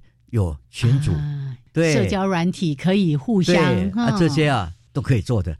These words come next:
Speaker 2: 嗯。
Speaker 1: 而且现在呢，整个数位的阅读、数位的教学都在增进。
Speaker 2: 嗯。
Speaker 1: 在不同的时间、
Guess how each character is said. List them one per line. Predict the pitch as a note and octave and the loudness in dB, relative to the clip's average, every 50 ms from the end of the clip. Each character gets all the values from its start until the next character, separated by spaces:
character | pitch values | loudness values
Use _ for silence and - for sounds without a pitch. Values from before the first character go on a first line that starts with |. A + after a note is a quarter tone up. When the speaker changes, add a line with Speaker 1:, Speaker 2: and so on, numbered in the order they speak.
| - - | -10 -8
Speaker 2:
嗯。 | - D3+ C#3 B2+ B2+ D#3+ F3+ - - | -4 -2 -2 -2 -4 -6 -10 -8 -6
Speaker 1:
而 | D3 C3+ | -4 0
且 | B2 C3 | 0 0
现 | A#2 - E3 | 0 2 0
在 | E3 D#3+ D3 | 2 2 0
呢， | C3+ B2+ B2 A#2 A2 _ _ _ _ _ _ - | 0 -2 -4 -6 -8 _ _ _ _ _ _ -4
整 | - C3 A2+ G#2+ | 0 2 2 2
个 | F#2+ B2+ C3 A#2+ A2 | 2 2 0 0 -2
数 | - - - G#3 E3 C#3+ | -4 -4 -2 0 0 2
位 | D3+ C#3 A#2 G2 | 2 2 0 0
的 | F2+ F#2+ F2 E2 - _ _ - | -2 -4 -4 -6 -8 _ _ -2
阅 | F3 E3 C#3 G2+ | 0 0 0 0
读、 | - - F2+ D#2+ F2+ G2 - _ _ _ _ _ _ | -2 -4 -8 -6 -6 -8 -10 _ _ _ _ _ _
数 | - - - G#3 F#3 | -12 -2 0 2 2
位 | E3 D3+ | 2 2
的 | B2 A2+ | 2 0
教 | G#2+ - D3+ C3 B2+ B2 | 0 0 0 2 2 0
学 | G#2+ - F2+ D#2 E2+ E2+ E2+ - _ _ _ - | -2 -4 -6 -6 -6 -8 -10 -14 _ _ _ 0
都 | - C#3+ | 0 2
在 | B2+ C3+ | 2 2
增 | A#2 - C3+ B2+ B2 | 0 0 0 0 0
进。 | G#2+ C3+ A#2+ E3+ - - _ _ _ _ _ | 0 0 -2 -2 -4 -8 _ _ _ _ _
Speaker 2:
嗯。 | - F3 D#3+ C#3+ C3 C#3+ F3 - - | -6 -4 -4 -4 -4 -6 -10 -10 -2
Speaker 1:
在 | - F3 | -2 -2
不 | - - - C#4+ - | -2 0 -2 -2 0
同 | - - A2+ A2 | 0 0 0 0
的 | A2+ A#2 | 0 -2
时 | - - B2 A2 | -2 -2 -2 0
间、 | B2+ C3+ C3+ | 0 0 0